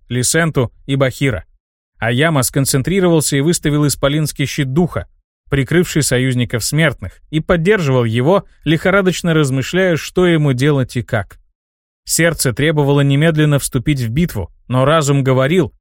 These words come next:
что даже если ему удастся нанести достаточно урона одному новому богу,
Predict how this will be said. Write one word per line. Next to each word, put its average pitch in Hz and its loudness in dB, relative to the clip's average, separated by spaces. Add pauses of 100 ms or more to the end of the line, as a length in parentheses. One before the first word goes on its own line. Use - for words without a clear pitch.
(140)
что - -2
даже 170 2
если 160 0
ему 139 2
удастся 151 0
нанести 143 0
достаточно 151 0
урона 139 2
одному 135 2
новому 127 2
богу, 139 0